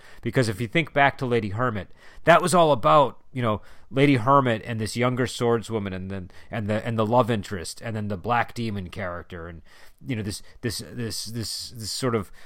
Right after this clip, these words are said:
you know, this love triangle and, and, and, uh,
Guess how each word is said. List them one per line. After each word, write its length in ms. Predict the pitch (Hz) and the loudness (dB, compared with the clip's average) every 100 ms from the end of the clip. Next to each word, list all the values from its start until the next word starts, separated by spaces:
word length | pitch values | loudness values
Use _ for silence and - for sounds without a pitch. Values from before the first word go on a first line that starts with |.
| - _ - | -20 _ -8
you 100 | 135 | -6
know, 60 | |
this 180 | 101 98 | -4 2
love 180 | 151 165 | 6 6
triangle 680 | - 165 151 147 143 139 135 | 4 4 4 2 2 2 2
and, 300 | 123 113 117 | 0 -6 -6
and, 360 | 123 107 104 98 - - - | -6 -6 -6 -10 -18 -20 -14
and, 320 | - 123 110 95 - - - - - | -8 -6 -6 -10 -16 -18 -18 -18 -8
uh, 540 | 117 107 104 98 95 | -2 0 0 -2 -6